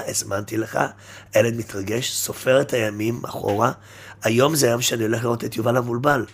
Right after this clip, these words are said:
הוא, יש כאלה ילדים שלילה לפני לא ישנים, והוא מתרגש, והוא מתלבש, והוא מסתרק,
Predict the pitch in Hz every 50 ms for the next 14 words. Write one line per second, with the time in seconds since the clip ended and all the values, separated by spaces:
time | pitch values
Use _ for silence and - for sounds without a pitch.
0 | - - - - - - - 110 107 107 107 117 104 - 113 117 - - - 135
1 | 120 120 117 123 127 120 - 120 120 120 131 131 123 117 - - 131 127 123 123
2 | 127 123 117 - 127 131 135 135 117 98 98 - - - - - - - - -
3 | - - 117 117 120 123 117 - 120 123 123 127 139 127 110 - - - - -
4 | 104 113 113 113 117 117 113 - 127 117 117 131 131 127 117 - - - - 117
5 | 113 117 110 - - - 120 120 135 143 131 - -